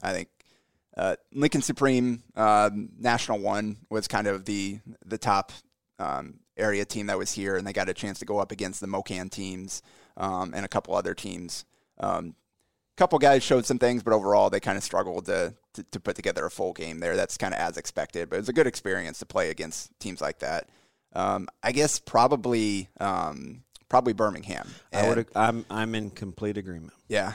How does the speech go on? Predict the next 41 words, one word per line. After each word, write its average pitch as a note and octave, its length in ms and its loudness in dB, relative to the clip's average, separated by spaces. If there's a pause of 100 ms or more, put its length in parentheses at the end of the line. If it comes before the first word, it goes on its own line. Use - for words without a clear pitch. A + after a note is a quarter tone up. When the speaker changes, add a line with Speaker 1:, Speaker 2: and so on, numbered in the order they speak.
(140)
Speaker 1:
uh, - 40 0
and B2 380 6
that's, C3 240 2
we're B2+ 120 4
talking A#2+ 280 6
about G#2 240 4
the, G#2 360 0
the G#2 120 -2
Adidas G#2+ 320 0
three A2 180 2
S G#2 120 0
S G2+ 180 2
B, G#2 200 -4 (260)
uh, G2 240 -2
teams G2+ 300 -6
down G2 240 0
in F#2+ 60 -6
the F#2 80 -8
first, - 460 -2
uh, E2+ 400 0
weekend G2 420 -4
of F#2+ 320 -2
the G2 140 -4
three G2 240 -4
S F#2 260 -4
S F#2+ 140 -4
B F#2+ 160 -8
circuit, F2 480 -4 (120)
um, D#2+ 560 -4
and F2 500 -4
the, F#2+ 320 -6 (640)
the - 60 -4
seventeens C3+ 580 4
there C3+ 220 8
went, A2 560 0
uh, F#2+ 440 2 (320)
one A2+ 240 -2
and A2 100 -4
four A#2 320 2
Speaker 2:
One, - 120 2
Speaker 1:
or A#2+ 160 2